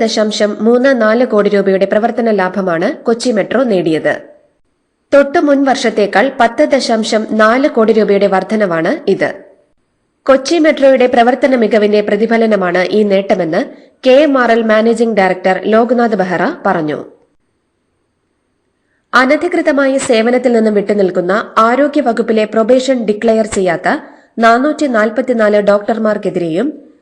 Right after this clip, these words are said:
പ്രൊബേഷൻ ഡിക്ലെയർ ചെയ്ത നൂറ്റൻപത്തേഴ് ഡോക്ടർമാർക്കെതിരെയും നടപടി സ്വീകരിച്ചു വരുന്നതായി ആരോഗ്യവകുപ്പ് മന്ത്രി വീണ ജോർജ്. അനധികൃതമായി സേവനത്തിൽ നിന്നും വിട്ടുനിൽക്കുന്ന പ്രൊബേഷൻ ഡിക്ലെയർ ചെയ്യാത്ത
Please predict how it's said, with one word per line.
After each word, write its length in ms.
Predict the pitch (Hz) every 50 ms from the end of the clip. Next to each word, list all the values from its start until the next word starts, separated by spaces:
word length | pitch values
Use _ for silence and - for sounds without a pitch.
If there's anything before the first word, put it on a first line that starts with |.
| _ _ _ -
പ്രൊബേഷൻ 440 | - 247 240 269 302 294 294 311 294 262
ഡിക്ലെയർ 360 | 214 214 - 240 233 233 233
ചെയ്ത 300 | 226 - 220 196 180 - 185 269 349 - - - _ _ -
നൂറ്റൻപത്തേഴ് 760 | 233 240 240 240 254 226 233 247 254 302 302 302 277 262 262 254
ഡോക്ടർമാർക്കെതിരെയും 1040 | 208 196 196 196 220 214 220 214 202 202 202 202 185 190 190 190 190 190 190 - - 202
നടപടി 400 | 214 214 214 226 214 254 233 247
സ്വീകരിച്ചു 520 | 240 - 220 220 214 233 240 240 240 233
വരുന്നതായി 560 | 196 - - 185 190 185 170 160 160 170 214 294 - - - _ _ - -
ആരോഗ്യവകുപ്പ് 680 | 214 226 254 277 277 269 269 247 202 196 202 214 208 208
മന്ത്രി 400 | 190 185 180 180 185 180 180 - 180
വീണ 280 | 208 214 214 208 202
ജോർജ്. 440 | 185 160 156 143 143 151 - - - - _ _ _ _ _ _ _ _ _ _ _ _ _ _ _ _ _ _ -
അനധികൃതമായി 800 | 233 247 247 285 269 330 320 349 330 320 294 262 277 269 269
സേവനത്തിൽ 560 | 262 - - 233 220 220 233 240 233 247 233
നിന്നും 220 | 220 214 214 214 214
വിട്ടുനിൽക്കുന്ന 760 | 202 208 208 233 220 214 190 175 - 175 175 190 220 - - - -
പ്രൊബേഷൻ 560 | 233 240 233 220 277 285 277 - 285 262 247 208
ഡിക്ലെയർ 400 | 208 208 208 233 233 226 233 226
ചെയ്യാത്ത 440 | 220 - 190 180 185 175 165 -